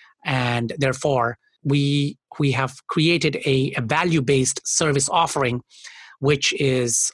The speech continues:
around the five hundred to the thousand dollar range, but, uh, you know, keeps it really tight and still adds a lot more value to it. And, and those are actually, we don't use any paid advertising for that. So we don't try and attract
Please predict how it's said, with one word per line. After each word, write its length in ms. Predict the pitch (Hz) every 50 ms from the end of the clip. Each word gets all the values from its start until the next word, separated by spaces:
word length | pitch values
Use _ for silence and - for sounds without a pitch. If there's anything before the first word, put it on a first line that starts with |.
| - _ -
around 380 | 143 143 165 175 175 170 156
the 60 | 131 -
five 280 | - 165 147 147 143
hundred 360 | - - 151 147 139 135 135 135 -
to 180 | - 143 135 131
the 280 | - 123 123 120 117 - - -
thousand 420 | 151 143 147 147 131 139 127 123
dollar 260 | 127 127 127 123 123 120 127 160
range, 440 | 190 185 156 135 131 135 139 - - - - - - - - - - - -
but, 440 | 117 101 151 143 139 131 131 - - _ _ _ _ _ _ _ -
uh, 240 | - - 143 143 - - _
you 140 | - 156 143
know, 200 | 127 117 113 110 -
keeps 260 | - 170 147 135 -
it 100 | 160 139 -
really 340 | 165 139 147 156 143 131 127 -
tight 400 | - 151 147 135 131 123 113 - -
and 300 | - 143 131 123 123 131
still 460 | 131 - - - 269 302 285 190 147 -
adds 240 | - 156 151 139 123
a 60 | 143
lot 200 | 131 139 147 143 - -
more 160 | 139 127 113
value 340 | 113 139 135 143 143 139 123
to 160 | 127 - -
it. 120 | - - - -
And, 100 | 139 127 - _ _ _ _ _ _ - -
and 120 | 147 131
those 420 | 170 226 294 277 214 151 123 - - - - - - -
are 100 | - -
actually, 540 | - 185 190 - - - - 131 117 113 127 _ _ _ _ _ _ -
we 140 | 143 151 156
don't 240 | 170 165 151 135 156
use 240 | 147 143 139 135 - -
any 220 | 147 143 143 135 139 - -
paid 160 | 151 143 139
advertising 580 | 151 156 143 127 - - - 123 110 - 131 -
for 120 | - -
that. 180 | - - - -
So 100 | - -
we 120 | 135 139
don't 240 | 139 160 156 143 139 _ _ _ _ _ _ _ _ _ _ -
try 220 | - - 165 156
and 120 | 151 139 135
attract 600 | 131 139 - - - - 165 - - - -